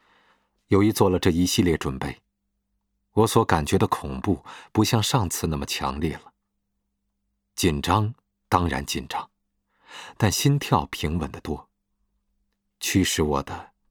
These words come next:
是好奇心。我想知道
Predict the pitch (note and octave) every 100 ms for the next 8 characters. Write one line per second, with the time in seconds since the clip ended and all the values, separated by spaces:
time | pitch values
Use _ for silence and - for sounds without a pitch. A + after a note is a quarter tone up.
0 | _ - - D#2+ - D2+ - - - F2
1 | C#2+ - _ _ - _ _ _ _ _
2 | _ _ _ _ _ _ _ _ _ G#2+
3 | A2+ D2+ - C3 F2+ -